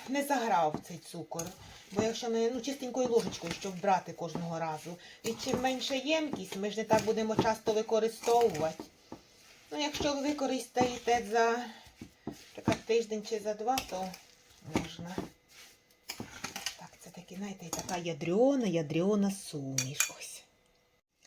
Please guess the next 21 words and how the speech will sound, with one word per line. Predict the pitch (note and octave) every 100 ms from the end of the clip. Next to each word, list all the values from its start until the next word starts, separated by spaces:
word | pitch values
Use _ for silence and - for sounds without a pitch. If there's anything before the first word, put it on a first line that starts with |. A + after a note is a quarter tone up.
| - -
Так, | A3
друзі, | G#3 G#3 G3+
ще | G#3+ - A3+
раз | A#3 C#4 C4+ -
наголошую. | B3 C4 B3+ B3+ C4+ - B3 A#3 -
Ось | G#3+ G3 - - - _ _ _
така | A3 A3 A3+
баночка. | C#4+ D#4+ D#4+ - E4 E4
Це | - A3
я | A3+
купувала, | A3+ D#4 D4+ G3+ D#3+ E3 F#3 C#4
триста | - G3+ G3 G3+
тридцять | G3 F#3+ - F3+
грамів. | E3+ E3+ E3 F3 B3+ D4 - _ _ _ _ _ _ _ _ _ _
Двісті | - F#3+ A3 C4 - A3+
сімдесят | A3 G#3 G3+ G3+ G#3+ G3+
п'ять | - G#3 G3
мілілітрів | G3 G3 F3+ D3 D3 D3 - E3 F3 E3+
написано | E3+ - E3+ - E3+ F#3+
на | F#3+
ній. | F#3 G3 G3+